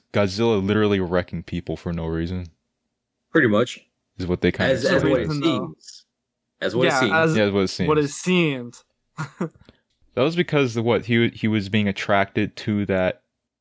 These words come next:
Speaker 1: place because of the reactor they had hidden in there? Is that
Speaker 2: Pretty
Speaker 1: right?
Speaker 2: much. It
Speaker 1: Okay.
Speaker 2: was like, um, possibly creating, like, some type of frequency to him. 'Cause they, they had, uh, Ghidorah's,
Speaker 1: Dog whistle.
Speaker 2: uh, like,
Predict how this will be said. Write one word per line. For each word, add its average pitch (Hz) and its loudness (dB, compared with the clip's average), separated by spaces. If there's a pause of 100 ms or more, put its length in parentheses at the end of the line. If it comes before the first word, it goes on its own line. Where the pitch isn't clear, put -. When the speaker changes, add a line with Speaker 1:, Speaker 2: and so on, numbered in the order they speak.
(140)
Speaker 1:
place 92 0
because 98 -6
of 98 -10
the 95 -6
reactor 92 0
they 180 0
had 175 0 (180)
hidden 190 0
in 127 0
there? 262 -2
Is 226 -10 (540)
that - 0
Speaker 2:
Pretty 160 2
Speaker 1:
right? - 0
Speaker 2:
much. 82 -8 (360)
It - -10
Speaker 1:
Okay. - -4
Speaker 2:
was 92 -2
like, 95 0 (320)
um, 87 0 (480)
possibly 120 -2
creating, 123 0
like, 113 0
some 113 -6
type 120 -4
of 87 -2
frequency 107 -2
to 131 2
him. 131 0 (640)
'Cause 117 -2
they, 135 0
they 123 -2
had, 139 0
uh, 123 0
Ghidorah's, 110 -2
Speaker 1:
Dog 87 -10
whistle. - -12
Speaker 2:
uh, 101 2
like, 90 -2